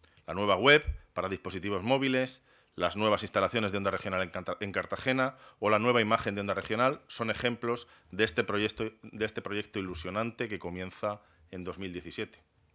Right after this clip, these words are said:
Por último, y en lo que se refiere al conflicto surgido por el intento de atribución de competencias de R T R M por la Dirección General de Medios de Comunicación, he dicho a sus señorías que el decreto de reorganización de la Administración Regional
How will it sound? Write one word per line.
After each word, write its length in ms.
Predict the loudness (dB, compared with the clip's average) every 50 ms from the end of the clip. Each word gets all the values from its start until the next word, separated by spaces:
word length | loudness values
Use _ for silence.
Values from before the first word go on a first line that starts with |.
| _ _ _ _ _ _ _ _ _ _ _ _ _ _ _ -20 _ _ _ _ -20 -20 -20 -20 -20 -20 -20 _ _ _ _ _
Por 160 | 0 2 4 4
último, 600 | 2 2 2 2 2 2 2 0 -2 -6 -12 _ _ _ _ _
y 260 | -6 -2 2 4 6 6
en 100 | 6 4
lo 80 | 2
que 100 | 0 0
se 120 | 0 0 0
refiere 400 | 0 2 2 4 6 6 6 6
al 160 | 6 4 2
conflicto 600 | 0 -4 -4 -4 -4 -4 -4 -4 -2 -2 -2 -2
surgido 580 | 0 -2 -2 -2 0 2 4 6 6 6 4 4
por 120 | 2 0
el 100 | 0 0
intento 340 | -2 -2 0 -2 0 0 0
de 60 | 0
atribución 500 | 0 0 -2 -6 -6 -4 -4 -4 -2 -2
de 100 | -2 -4
competencias 720 | -2 -4 -2 -2 -2 0 0 0 0 0 0 0 2 2
de 60 | 2
R 160 | 2 2 0 0
T 80 | -2
R 240 | 0 2 4 4 4
M 240 | 4 4 2 -2 -2
por 240 | -4 -6 -4 -2 -2
la 80 | -2
Dirección 360 | -2 -2 -2 -2 -2 -4 -4
General 360 | -2 -2 0 2 2 2 2 2
de 60 | 0
Medios 260 | 0 0 0 0 -2
de 100 | -4 -6
Comunicación, 720 | -8 -8 -6 -6 -6 -6 -4 -6 -6 -4 -2 -4 -4 -4 -10 _ _ _ _ _ -20 -20 -20 _ _ 2
he 80 | 4
dicho 260 | 4 4 4 4 4
a 40 | 2
sus 200 | 4 2 0 -2
señorías 720 | -2 -2 0 0 2 2 4 2 2 0 -2 -6 -10 -14 _ _ _ _ _ _ _ _ _ _
que 80 | 2 2
el 80 | 4
decreto 380 | 4 2 2 2 2 4 6 6
de 80 | 6 8
reorganización 720 | 8 6 4 4 4 2 2 0 0 0 2 2 2 4
de 60 | 2
la 60 | 2
Administración 480 | 0 -2 -4 -8 -6 -8 -6 -6 -6 -6
Regional 520 | -8 -8 -8 -4 0 2 2 2 0 -4